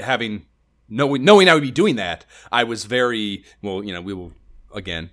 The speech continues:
piecemeal through each game, talk about that. But the idea of being able to compare, th-, it just, it gives, it qu-, it quantifies, which I already just fucking said horrible things about, but it quantifies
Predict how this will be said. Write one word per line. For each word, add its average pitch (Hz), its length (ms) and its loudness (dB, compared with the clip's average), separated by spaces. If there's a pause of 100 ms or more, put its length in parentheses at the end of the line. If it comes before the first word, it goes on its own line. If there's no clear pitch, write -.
piecemeal 95 440 -12
through - 200 -14
each 85 160 -12
game, 87 160 -10
talk 120 220 -2
about 85 220 -8
that. 85 200 -8 (220)
But 92 240 -4 (160)
the 139 120 2
idea 147 420 4
of 131 80 -2
being 135 160 -2
able 127 140 -2
to 104 60 -10
compare, 123 800 -2 (380)
th-, 196 140 8
it 175 100 6
just, - 300 2 (520)
it 127 280 0
gives, 175 320 4
it 160 160 -4
qu-, - 180 -10
it 135 160 -10
quantifies, 107 840 -6
which 90 200 -14
I 92 140 -6
already 87 220 -8 (100)
just - 220 -16 (100)
fucking 85 320 -14
said 85 320 -8
horrible 92 240 -10
things 98 240 -8
about, - 260 -6 (200)
but 170 100 4
it 151 140 0
quantifies 123 1080 4